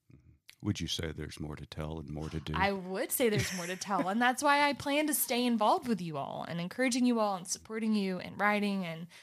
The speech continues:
Speaker 2: um, any kind of, I can roll t-shirts, whatever you guys need me to do,
Speaker 1: <laughs>
Speaker 2: I can do. I believe in the work. Um,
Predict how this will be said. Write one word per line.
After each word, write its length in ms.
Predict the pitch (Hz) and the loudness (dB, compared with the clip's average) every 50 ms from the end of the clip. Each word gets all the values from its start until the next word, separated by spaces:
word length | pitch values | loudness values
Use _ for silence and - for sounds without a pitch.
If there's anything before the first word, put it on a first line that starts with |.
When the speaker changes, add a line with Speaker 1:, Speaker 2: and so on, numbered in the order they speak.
| - _ _ _ _ _ _ _ | -20 _ _ _ _ _ _ _
Speaker 2:
um, 560 | - 214 208 190 180 165 156 160 160 170 180 - _ _ _ _ _ _ _ _ - | -6 -4 -2 -2 -2 -2 -4 -6 -8 -8 -10 -12 _ _ _ _ _ _ _ _ 0
any 160 | - 214 220 | 2 2 4
kind 160 | 214 220 220 220 | 4 4 2 2
of, 100 | 202 196 | 2 0
I 80 | - 185 | -2 -2
can 140 | - 196 180 | -2 -2 -4
roll 180 | 180 170 170 | -4 -4 -4
t-shirts, 640 | - - - 196 185 - 190 190 190 - - - - | -6 -8 -8 -6 -6 -6 -6 -8 -8 -10 -14 -10 -6
whatever 220 | 202 202 214 214 | -4 -2 0 0
you 100 | 233 233 | 0 -2
guys 180 | 208 214 208 220 | -2 -4 6 6
need 200 | - 247 208 208 | 6 6 8 6
me 80 | - 190 | 6 6
to 140 | 175 - | 6 2
do, 280 | - 214 208 208 208 196 | 0 0 0 0 -2 -2
Speaker 1:
<laughs> 20 | |
Speaker 2:
I 100 | - 190 | -4 -6
can 180 | 190 - 220 202 | -4 -4 -6 -8
do. 280 | 185 - 208 190 180 180 - | -4 -4 -2 0 0 0 0
I 80 | 190 | 0
believe 480 | 196 185 202 190 190 190 196 208 220 214 | -2 -2 -2 -2 -2 -2 -4 -4 -2 0
in 80 | 226 214 | 0 0
the 80 | 202 | 0
work. 400 | 196 185 185 185 190 - - - - - - - _ _ _ _ _ _ | 0 -4 -6 -6 -8 -10 -14 -16 -16 -16 -20 -20 _ _ _ _ _ _
Um, 500 | 208 196 190 180 165 156 160 156 170 180 | -8 -8 -6 -6 -6 -6 -8 -8 -12 -14